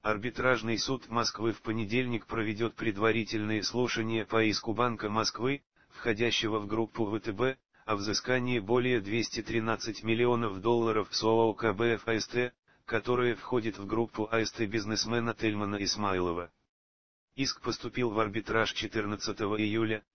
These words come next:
основания исковых требований на данный момент неизвестны, предварительные слушания по иску суд назначил на двадцать четвертого августа.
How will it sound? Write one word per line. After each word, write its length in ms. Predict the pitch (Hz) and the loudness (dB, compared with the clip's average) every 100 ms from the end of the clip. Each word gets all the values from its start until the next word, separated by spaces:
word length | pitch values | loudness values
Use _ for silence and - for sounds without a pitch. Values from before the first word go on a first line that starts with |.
| - - | -20 -6
основания 760 | 104 107 110 120 123 123 113 | -4 2 2 4 2 0 0
исковых 420 | 107 - 101 98 | -2 -2 -2 -2
требований 600 | - 113 107 107 110 110 | -2 0 2 0 0 0
на 160 | 107 110 | 0 0
данный 380 | 95 110 107 107 | 2 0 0 0
момент 480 | 110 113 120 110 107 | 0 2 0 -2 -4
неизвестны, 760 | 117 110 101 117 110 110 107 _ _ _ | -2 -2 0 0 0 -6 -10 _ _ _
предварительные 880 | - 113 101 113 117 110 110 107 107 | -6 -4 2 2 2 -2 -2 0 -2
слушания 640 | - 123 123 117 113 113 | 0 0 0 0 0 -2
по 180 | - 113 | 2 2
иску 300 | 107 - 113 | 2 0 -4
суд 340 | - 135 - | -4 -4 -6
назначил 600 | 110 117 104 117 107 113 | -2 -2 0 -2 0 0
на 160 | 110 113 | 0 -2
двадцать 420 | 95 113 107 110 | 2 0 0 -6
четвертого 720 | - 110 104 107 95 104 104 101 | -4 -6 0 0 0 0 2 2
августа. 560 | 87 87 87 - 92 | 2 -2 -6 -6 -8